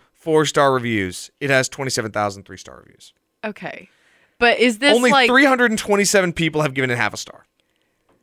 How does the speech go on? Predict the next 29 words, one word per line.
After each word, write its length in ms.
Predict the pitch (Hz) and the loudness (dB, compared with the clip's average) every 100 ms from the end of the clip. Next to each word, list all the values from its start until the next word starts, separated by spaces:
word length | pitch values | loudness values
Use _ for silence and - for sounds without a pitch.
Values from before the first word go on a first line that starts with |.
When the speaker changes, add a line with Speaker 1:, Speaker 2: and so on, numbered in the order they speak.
| _ - | _ -20
Speaker 2:
But 320 | 196 262 254 | 0 2 2
is 180 | 269 254 | 0 -2
this, 240 | 269 302 392 | -2 -4 2
like, 260 | 370 - - _ _ - | 0 0 -12 _ _ -20
people 720 | - 269 262 247 233 214 - _ | -8 -8 -2 2 4 4 0 _
ironically 880 | 196 196 165 156 151 165 160 175 165 | 0 0 -4 0 2 2 -2 -6 -6
liking 360 | 165 165 156 170 | -2 -2 0 2
Speaker 1:
No. 120 | 160 | 2
Speaker 2:
it? 180 | 165 156 | 2 0
'Cause 160 | 233 - | -4 0
people 240 | 349 480 | 2 4
our 240 | 226 220 | 4 6
age 160 | 220 208 | 4 4
Speaker 1:
Sydney, 180 | 180 190 | 2 2
Speaker 2:
like 200 | 185 180 | 0 -2
to 100 | 190 | -8
do 200 | 165 147 | -8 -8
that. 120 | 110 156 | -2 0
Speaker 1:
I, 260 | 190 - | 0 -2
no. 440 | 147 127 95 92 _ _ _ | -2 0 -2 -6 _ _ _
I 160 | 147 185 | -2 0
saw 480 | - 165 143 165 208 | 2 4 4 4 2
it. 120 | - _ _ _ _ _ _ _ | -2 _ _ _ _ _ _ _
I 160 | 147 156 | -2 0
was 260 | 165 151 - | 0 -2 -4
flabbergasted. 1200 | - - 147 139 135 120 113 107 98 - 104 427 | -10 -12 -2 0 0 0 0 -2 -2 -6 2 2
Speaker 2:
<laughs> 60 | 427 427 453 320 | 4 6 6 6
What? 600 | 311 415 679 640 - - 143 | 8 8 6 0 -14 -4 0
Speaker 1:
I 640 | 151 170 196 208 220 | 4 4 4 4 2